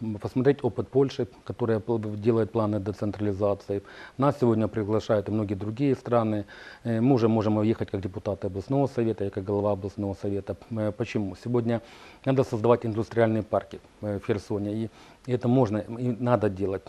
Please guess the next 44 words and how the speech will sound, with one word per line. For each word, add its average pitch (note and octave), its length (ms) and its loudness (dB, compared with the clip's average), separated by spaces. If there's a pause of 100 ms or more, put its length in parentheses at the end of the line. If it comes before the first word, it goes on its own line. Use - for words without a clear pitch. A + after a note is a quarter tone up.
И A2+ 280 0
надо A#2 200 2
смотреть A#2+ 340 2
на A#2+ 100 0
примере A#2+ 380 2
других G#2+ 340 -4
стран, A2+ 260 0
как - 160 -12 (200)
это A2 240 -6
сделали, A2 420 2 (140)
допустим, A2 480 -6 (480)
в - 40 -20
Турции, A2+ 520 4 (260)
в A2+ 60 0
Италии. G2+ 480 2 (300)
Э, A2+ 180 -2 (260)
планы C3+ 260 8
децентрализации B2+ 800 4
мы A2 60 0
можем A#2 240 0
увидеть G#2+ 240 -2
в - 40 -18
Польше. G2+ 420 -4 (300)
А A2+ 240 6
новые A#2+ 320 4
технологии B2 500 0
нас A2 160 0
приглашают G#2+ 520 -2
те G#2 60 -6
же G2 100 -8
самые G2+ 340 -2
китайцы, A#2 520 0
которые G2+ 340 -6
также G2+ 340 2
готовы G2+ 400 -2
между... G2+ 280 -4 (480)
сегодня A2+ 240 2
нас A2 140 2
там G#2+ 160 -2
принять. B2 360 0
Наша G#2 200 -4
задача G#2 340 2
только G#2 240 -4
оплатить, G2+ 400 -4